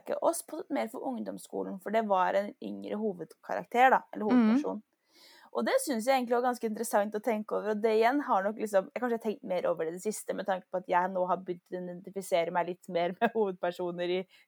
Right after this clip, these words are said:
Speaker 1: samtidslitteraturen. Men det at hun faktisk sa det, ga meg litt sånn aha-opplevelse i forhold til hvilken bøker jeg og folk skal velge ut i fremtiden,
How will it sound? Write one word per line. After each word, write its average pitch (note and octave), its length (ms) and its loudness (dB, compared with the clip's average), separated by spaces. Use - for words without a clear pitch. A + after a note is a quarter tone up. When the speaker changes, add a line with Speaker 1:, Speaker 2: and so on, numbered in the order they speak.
Speaker 1:
samtidslitteraturen. G3 1080 6
Men A3 160 2
det G3+ 120 6
at G#3+ 160 2
hun G#3 100 -6
faktisk G#3 320 -4
sa F#3+ 240 8
det, A#3+ 240 4
ga F#3+ 180 2
meg G3+ 220 -2
litt A3 80 -12
sånn A3 160 -6
aha-opplevelse G3 840 0
i - 40 -20
forhold G3+ 220 0
til G3+ 140 -4
hvilken G#3+ 280 -2
bøker F3+ 380 -2
jeg F3+ 320 2
og - 80 -10
folk F#3+ 160 -10
skal G3+ 160 -2
velge F3 320 -2
ut F#3+ 80 -8
i F#3+ 60 -10
fremtiden, G3 640 -6